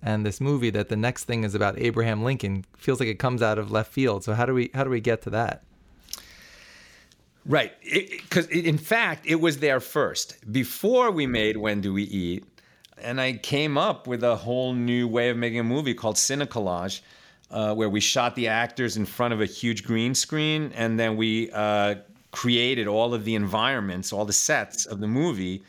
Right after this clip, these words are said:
Speaker 2: from vintage photographs from the Civil War era. And, uh, when the dust settled, we made Saving Lincoln, which depicts Abraham Lincoln leading the nation through the Civil War.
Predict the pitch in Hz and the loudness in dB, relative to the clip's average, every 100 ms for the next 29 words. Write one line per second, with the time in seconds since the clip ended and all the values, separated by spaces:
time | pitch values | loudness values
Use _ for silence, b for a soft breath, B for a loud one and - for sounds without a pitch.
0 | b b b - - 135 143 127 113 110 | b b b -14 -2 0 2 2 0 -4
1 | 104 98 101 127 123 127 120 - 135 127 | -8 -2 0 0 0 -2 -2 -2 0 0
2 | 107 98 87 82 - 98 95 - 101 98 | 0 -2 -2 -6 -6 -2 0 0 0 -2
3 | 98 95 92 - 92 90 - - B B | -2 -2 -2 -2 -2 -2 -4 -10 B B
4 | B B B B B B - 113 117 117 | B B B B B B -2 0 2 2
5 | 117 113 117 117 120 151 - 190 269 151 | 2 2 0 0 2 2 2 2 4 2
6 | 117 131 156 185 175 - 156 135 120 104 | 2 -2 0 2 2 2 2 0 0 0
7 | 98 120 147 196 196 - 110 - 117 127 | 0 -2 -4 -4 -8 -6 -4 -2 -2 0
8 | 123 - - 117 127 135 123 120 123 123 | 0 0 -2 0 2 2 0 0 0 2
9 | 123 123 113 110 - 107 117 107 - 113 | 0 0 0 0 0 -2 -2 0 0 -2
10 | 101 92 87 - | -4 -6 -6 -10